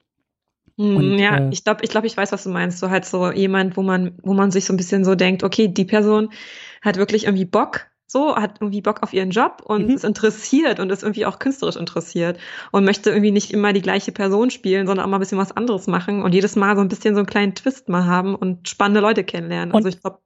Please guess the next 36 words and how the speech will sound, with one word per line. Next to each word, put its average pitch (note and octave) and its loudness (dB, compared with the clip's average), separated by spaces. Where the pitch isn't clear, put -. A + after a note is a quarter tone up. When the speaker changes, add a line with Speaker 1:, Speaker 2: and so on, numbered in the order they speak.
Speaker 1:
das - -4
schon, F3 0
ja. F3+ -2
Speaker 2:
Und G#3+ 0
ich G3 -2
hab A#3 0
halt G3+ 2
so, F3 2
um, F3 2
um, F3+ 0
um F3+ -2
diesen D#3+ 0
Rant E3 2
auch D#3+ -8
zu, E3 -2
zu F3 -8
Ende E3 -2
zu - -8
bringen, D#3+ 0
weil C#3 0
so C#3+ -6
viel C#3+ -8
Zeit D#3+ -2
hat, D#3+ -8
glaub D#3 0
ich, D3 -6
noch D3 0
nie D3+ 2
jemand D#3+ 2
über C#3+ -2
Jason C#3+ -6
Clarke E3+ -2
geredet. E3+ 2
Speaker 1:
<laughs> - -20
Speaker 2:
Ähm, D#3+ 4
Speaker 1:
Doch. A#3 2